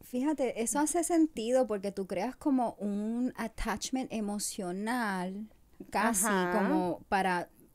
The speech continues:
Speaker 1: eso mismo, como
Speaker 2: No,
Speaker 1: tú dices,
Speaker 2: ¿sabes
Speaker 1: tú
Speaker 2: que
Speaker 1: también
Speaker 2: cuando tú te
Speaker 1: pasas
Speaker 2: enamoras de alguien, esa, ese culillo que te da, y si te escriben te emocionas y ta, ta, ta, ta?
Speaker 1: <laughs>
Speaker 2: Pues el director me dice,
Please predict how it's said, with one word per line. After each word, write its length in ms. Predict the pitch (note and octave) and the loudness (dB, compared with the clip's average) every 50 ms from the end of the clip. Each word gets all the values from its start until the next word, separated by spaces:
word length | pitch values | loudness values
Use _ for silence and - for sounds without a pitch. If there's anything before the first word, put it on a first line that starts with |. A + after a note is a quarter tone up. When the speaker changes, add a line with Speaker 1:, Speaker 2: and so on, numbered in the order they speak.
| _ _ | _ _
Speaker 1:
eso 200 | - F3+ - C4 | -4 -2 0 2
mismo, 240 | B3 A#3+ B3 B3 A#3+ | 4 4 6 4 4
como 120 | G#3 G3 | 4 4
Speaker 2:
No, 120 | A3 A3 A3 | 6 8 10
Speaker 1:
tú 80 | C#4 | 10
dices, 160 | D#4+ - B3+ - | 10 8 8 6
Speaker 2:
¿sabes 140 | D#4+ E4 | 6 6
Speaker 1:
tú 20 | E4 | 6
Speaker 2:
que 60 | F4 | 6
Speaker 1:
también 160 | D#4 D4 C#4 | 6 6 8
Speaker 2:
cuando 120 | B3 - A#3 | 8 8 8
tú 60 | A3+ | 8
te 0 | |
Speaker 1:
pasas 160 | A#3+ A3+ B3+ | 8 8 8
Speaker 2:
enamoras 340 | C4 C4+ C#4+ D4 C#4+ C#4 B3 | 8 6 6 6 6 6 6
de 80 | C4 C4 | 6 6
alguien, 420 | C4 B3 A#3 A3 G#3 G3 F#3+ F#3 | 6 6 4 2 0 0 -2 -2
esa, 200 | F3+ G3+ - A#3 - | -2 -2 -2 -2 -2
ese 280 | - G3+ G3 A#3+ A3+ | -2 -2 -2 -2 -2
culillo 360 | - A#3+ B3 B3 B3+ A#3 A#3 A#3 | -2 -2 -2 -2 0 0 0 0
que 100 | A#3+ A#3 | 0 0
te 120 | A#3+ A3+ A3 | 0 2 4
da, 280 | A3 A3 A3 A3 A3 - | 4 6 6 6 6 4
y 80 | B3+ G3 | 2 0
si 100 | - G3 | 0 2
te 80 | G3 | 2
escriben 560 | G#3+ F#3 E3+ - B3 G#3 A3 G#3+ G#3+ A3 A3+ | 0 0 2 0 2 4 4 6 6 6 6
te 60 | G#3+ A#3+ | 4 4
emocionas 920 | A#3 A#3 A#3+ A3+ - - A#3+ A3 G#3+ G#3+ G#3 G#3 G#3 G#3 G#3 G3+ G#3 G#3 | 2 2 0 -2 -2 -2 -2 0 0 0 0 0 0 0 0 0 0 -2
y 80 | G#3 G3 | -2 2
ta, 140 | G3+ G3 | 2 2
ta, 160 | F#3+ A3 A#3 A#3 | 4 6 6 8
ta, 180 | A3+ A3+ A3 G3 | 8 8 8 8
ta? 80 | G3+ F#3+ B3 D4 | 6 2 -2 -6
Speaker 1:
<laughs> 140 | - - - | -8 2 6
Speaker 2:
Pues 160 | C4+ C4 B3 | 8 8 10
el 180 | - A#3+ A3+ A#3 | 10 10 8 8
director 420 | G3+ A#3 A3+ A3+ F#3+ E3+ A#3 A3 | 6 6 6 4 4 2 2 2
me 120 | A3 C4 D4 | 4 4 4
dice, 440 | D4+ D4 D#4 D#4 - - D4+ C#4+ | 4 4 2 0 0 0 -2 -2